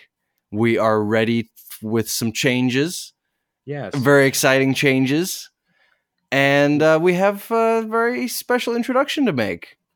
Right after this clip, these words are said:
Speaker 2: We do. All right. So, if you are a dedicated, loyal listener of the Powwow Podcast, you will know that one of our guests, named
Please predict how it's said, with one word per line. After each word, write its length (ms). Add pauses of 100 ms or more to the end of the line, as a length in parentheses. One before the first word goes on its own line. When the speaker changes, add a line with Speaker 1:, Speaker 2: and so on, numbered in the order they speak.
(180)
Speaker 2:
We 260
do. 640
All 160
right. 280
So, 440 (100)
if 160
you 160
are 160
a 80
dedicated, 560
loyal 480
listener 460
of 140
the 80
Powwow 380
Podcast, 520
you 80
will 100
know 440 (480)
that 160
one 140
of 120
our 160
guests, 680 (120)
named 320